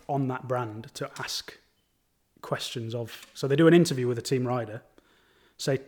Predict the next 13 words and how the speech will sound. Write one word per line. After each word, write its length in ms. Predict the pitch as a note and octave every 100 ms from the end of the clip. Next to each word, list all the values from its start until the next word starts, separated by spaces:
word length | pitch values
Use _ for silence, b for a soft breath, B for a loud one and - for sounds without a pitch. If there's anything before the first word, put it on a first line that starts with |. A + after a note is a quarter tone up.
| -
Tom 240 | - C#3
Bridge 360 | B2+ B2 A#2 -
did 140 | C3+ A#2
an 60 |
interview. 400 | A#2 A#2 G#2+ G#2+ B2 _ _ b b b b b b _ _ _ _ _
They 140 | C#3+ B2
get 220 | C3+ C#3+
North 340 | D3 D3 C3+
riders 380 | B2 A#2 G#2+ A#2
to 120 | C3
ask 200 | A#2 -
him 120 | B2+ A#2+
questions 560 | C#3 - E3 E3+ -